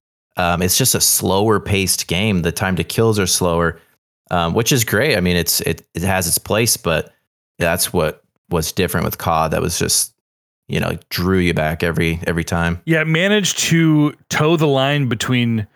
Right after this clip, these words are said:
Speaker 2: I know this sounds stupid, but it was a modern, fresh B R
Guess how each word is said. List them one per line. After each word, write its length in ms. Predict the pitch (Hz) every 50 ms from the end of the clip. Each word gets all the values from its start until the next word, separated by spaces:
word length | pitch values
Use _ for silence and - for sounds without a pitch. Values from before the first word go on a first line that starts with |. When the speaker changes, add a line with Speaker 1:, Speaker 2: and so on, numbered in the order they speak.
| - - - _ _ _ -
Speaker 2:
I 60 | 139
know 160 | 139 139 135
this 120 | 127 190 -
sounds 400 | - 151 123 127 120 110 104 -
stupid, 520 | - - - 127 143 147 - 107 101 98
but 200 | - 110 107 - -
it 160 | 135 143 135
was 280 | 135 131 127 117 - - - - _ _ _ -
a 140 | 165 151 139
modern, 500 | 131 135 135 135 151 160 165 175 170 160
fresh 520 | - - - - 131 123 135 143 - -
B 260 | 113 107 135 139 147
R 340 | 120 107 104 107 113 131 135